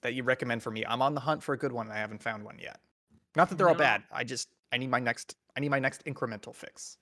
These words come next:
Speaker 2: I know Jay Collins is working on something, or has been working on something new since I interviewed him, but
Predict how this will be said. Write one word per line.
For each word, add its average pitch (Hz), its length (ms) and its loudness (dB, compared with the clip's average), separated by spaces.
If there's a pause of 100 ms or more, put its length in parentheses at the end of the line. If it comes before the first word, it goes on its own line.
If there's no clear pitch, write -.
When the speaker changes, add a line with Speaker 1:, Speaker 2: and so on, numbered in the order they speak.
(260)
Speaker 2:
I 139 120 6
know 180 520 6
Jay 170 180 2
Collins 160 420 -2
is 135 140 -8
working 143 380 2
on 123 400 0
something, 135 500 0
or 123 140 4
has 151 180 8
been 139 160 2
working 123 320 0
on 113 100 0
something 117 380 -2
new 110 180 4
since 117 300 -2
I 110 60 6
interviewed 107 440 0
him, 101 220 0
but 107 220 2